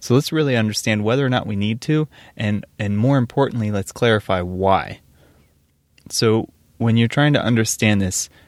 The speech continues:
you kind of break it down into a couple categories and consider each category.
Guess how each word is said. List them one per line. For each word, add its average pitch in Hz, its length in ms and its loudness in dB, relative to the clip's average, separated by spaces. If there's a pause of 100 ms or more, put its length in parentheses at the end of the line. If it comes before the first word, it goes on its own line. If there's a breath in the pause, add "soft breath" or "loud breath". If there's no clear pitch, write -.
(180 soft breath)
you 113 100 -4
kind 147 260 0
of 131 200 -2 (160)
break 117 340 0
it 117 120 2
down 104 260 4
into 101 560 0 (140)
a 120 60 -6
couple 143 260 0
categories 110 680 2
and 104 140 -6
consider 110 440 0
each - 260 -6
category. - 500 -2